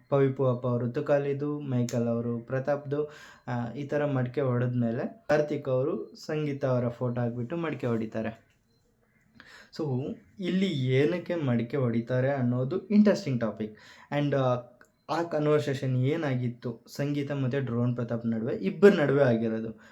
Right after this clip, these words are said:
but ಅದು ಕಾರ್ತಿಕ್ಕಿಗೆ ಹೇಗೆ ತಲುಪ್ತು ಅನ್ನೋದು ನಿಮಗೆ ಗೊತ್ತಿದ್ರೆ ಪ್ಲೀಸ್ ಕಾಮೆಂಟ್ ಮಾಡಿ. ನನಗೆ ಗೊತ್ತಿರೋ ಮೂರು ಆಪ್ಷನ್ಗಳು, ಒಂದು ಎಸ್ ಆರ್ ನೋ ರೌಂಡಲ್ಲಿ ಅದನ್ನು ಸುದೀಪ್ ಸರ್ ಕೇಳಿರ್ಬೋದು ಪ್ರಶ್ನೆನ,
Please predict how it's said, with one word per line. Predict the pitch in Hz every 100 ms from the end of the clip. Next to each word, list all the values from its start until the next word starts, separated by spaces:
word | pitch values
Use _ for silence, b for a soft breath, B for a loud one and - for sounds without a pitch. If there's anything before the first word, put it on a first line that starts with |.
| _
but | 127 123
ಅದು | 123 127
ಕಾರ್ತಿಕ್ಕಿಗೆ | - 151 151 175 175 165 160
ಹೇಗೆ | 131 165 165
ತಲುಪ್ತು | 135 127 120 127
ಅನ್ನೋದು | 120 120 120 165 - 143
ನಿಮಗೆ | 123 131 147
ಗೊತ್ತಿದ್ರೆ | 131 113 117 135
ಪ್ಲೀಸ್ | 139 185 170
ಕಾಮೆಂಟ್ | 127 123 151
ಮಾಡಿ. | 151 123 135 208 B B
ನನಗೆ | 143 160 190
ಗೊತ್ತಿರೋ | 160 156 151 156
ಮೂರು | 135 131 127
ಆಪ್ಷನ್ಗಳು, | 117 117 113 110 110 -
ಒಂದು | 143 156
ಎಸ್ | 165 123 -
ಆರ್ | 143 143
ನೋ | 135 127
ರೌಂಡಲ್ಲಿ | 120 120 117 123 156 - 135
ಅದನ್ನು | 123 143 147 180 214 - -
ಸುದೀಪ್ | 135 135 131
ಸರ್ | - 131
ಕೇಳಿರ್ಬೋದು | 135 - 135 139 131 120 117 117
ಪ್ರಶ್ನೆನ, | 123 117 - 120